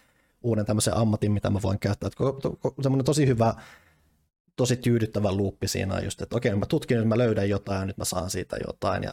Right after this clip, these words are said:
sit samalla just hahmot kehittyy ja ammatit kehittyy ja sen myötä,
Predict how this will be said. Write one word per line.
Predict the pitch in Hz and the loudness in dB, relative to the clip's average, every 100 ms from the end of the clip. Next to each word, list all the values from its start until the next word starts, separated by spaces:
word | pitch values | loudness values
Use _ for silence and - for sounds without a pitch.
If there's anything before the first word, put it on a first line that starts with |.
| - | -6
sit | 110 - | -6 -4
samalla | 98 98 98 | -4 -2 -4
just | 95 | -4
hahmot | 95 92 98 | -4 -4 -4
kehittyy | 98 95 - - 95 | -4 -6 -6 -2 0
ja | 95 98 98 | 2 0 0
ammatit | - 101 98 98 | 0 -2 -2 -6
kehittyy | - 98 98 - 98 | -6 -8 -8 -10 -8
ja | 98 95 95 | -6 -6 -4
sen | 95 98 | -4 -2
myötä, | 98 - 98 | -2 -2 -4